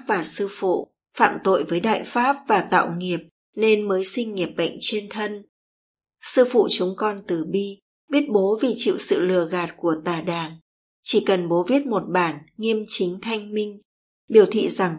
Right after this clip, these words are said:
toàn bộ những lời bất kính mà bố đã nói trước đây về Đại Pháp và Sư Phụ đều vô giá trị, ủng hộ Đại Pháp và đồng ý rằng Pháp Luân Đại Pháp là tốt.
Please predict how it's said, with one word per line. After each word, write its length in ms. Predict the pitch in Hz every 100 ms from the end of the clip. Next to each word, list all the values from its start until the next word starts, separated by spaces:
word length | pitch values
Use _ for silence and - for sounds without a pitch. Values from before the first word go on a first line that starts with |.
| 160
toàn 240 | 175 160
bộ 160 | 175 -
những 200 | 160 196
lời 240 | 214 180
bất 140 | 147 233 -
kính 280 | 196 175 208
mà 120 | 220
bố 180 | 156 165
đã 160 | 165 175
nói 280 | 185 170 180
trước 200 | - 269
đây 280 | 220 208 196
về 140 | 185 160
Đại 220 | 165 160
Pháp 280 | - 247 294
và 180 | 226 180
Sư 240 | 156 208 208
Phụ 320 | - 190 - - _ _
đều 240 | 196 190 165
vô 280 | 170 202
giá 220 | 196 175 175
trị, 360 | - 220 - _ _ _ _ _
ủng 220 | - 196 185
hộ 180 | 190
Đại 240 | 175 180 165
Pháp 320 | - 247 277 - _ _ -
và 220 | 220 202
đồng 240 | 196 196
ý 200 | 190 185
rằng 340 | 196 240 196 160 - _
Pháp 160 | - 240
Luân 200 | 233 208
Đại 160 | 196 175
Pháp 320 | - 240 254
là 280 | 226 170 156
tốt. 180 | 214 262